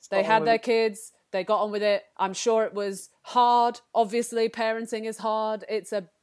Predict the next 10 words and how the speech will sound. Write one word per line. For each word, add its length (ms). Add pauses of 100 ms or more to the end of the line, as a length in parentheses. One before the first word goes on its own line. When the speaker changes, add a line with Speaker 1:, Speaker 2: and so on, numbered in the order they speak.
(120)
Speaker 1:
big 240
frickin' 400
deal 420 (180)
to 200
raise 500
a 140
life. 480 (240)
That's 260
huge. 600 (260)
Um, 380